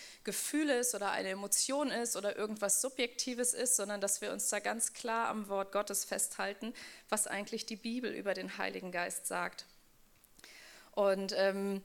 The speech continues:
ja, wenn ihr schon mal die Bibel aufgeschlagen habt und nur den Anfang geschafft habt, habt ihr das auf jeden Fall schon gelesen, dass da stand, dass der Geist Gottes über dem Wasser schwebte und dass die Erde wüst und leer war.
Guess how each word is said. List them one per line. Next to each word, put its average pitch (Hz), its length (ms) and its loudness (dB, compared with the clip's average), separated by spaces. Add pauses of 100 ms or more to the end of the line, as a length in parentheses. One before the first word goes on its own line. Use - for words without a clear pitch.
(160)
ja, 175 320 4
wenn 226 240 2
ihr 269 120 4
schon 269 140 0
mal 269 80 6
die 262 80 2
Bibel 254 200 2
aufgeschlagen 208 680 2
habt 247 180 2
und 226 120 2
nur 262 80 2
den 262 100 2
Anfang 247 320 0
geschafft 233 360 -2
habt, 220 160 -4
habt 226 140 -4
ihr 226 60 0
das 226 160 0
auf - 120 -6
jeden 226 180 0
Fall 214 180 0
schon 214 220 -2
gelesen, 208 420 0
dass 202 160 0
da 190 100 -2
stand, 226 400 0 (360)
dass - 180 2
der 208 160 2
Geist 202 460 2
Gottes 240 420 4
über 285 380 2
dem 226 240 0
Wasser 226 340 2
schwebte 262 800 2
und 208 140 -2
dass 208 140 2
die - 200 -6
Erde 220 360 2 (120)
wüst 220 400 0
und 185 180 -6
leer 180 320 0
war. 196 240 -4